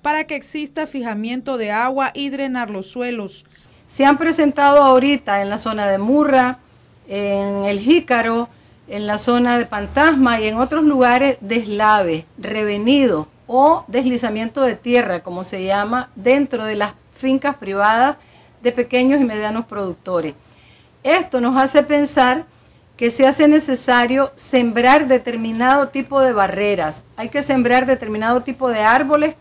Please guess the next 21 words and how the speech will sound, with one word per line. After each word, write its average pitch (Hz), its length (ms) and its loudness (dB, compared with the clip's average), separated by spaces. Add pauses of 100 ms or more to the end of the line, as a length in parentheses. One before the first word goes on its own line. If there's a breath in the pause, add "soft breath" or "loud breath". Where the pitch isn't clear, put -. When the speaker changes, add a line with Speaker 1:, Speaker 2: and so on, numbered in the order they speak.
Speaker 2:
con 233 220 -4
raíces 233 840 0 (360 soft breath)
muy 240 200 2
arraigadas 240 760 2
que 226 100 -12
nos 214 120 -8
permiten 240 640 -2
fijar 214 360 -4
el 202 160 -2
agua. 175 400 0 (720 soft breath)
Hay 254 160 0
que 277 140 2
hacer 277 400 4
determinado 240 600 0
tipo 262 320 -4
de 262 120 4
terrazas 269 680 0
que 226 120 -10
nos 220 120 -8
permitan 247 540 -2
cortar 240 800 0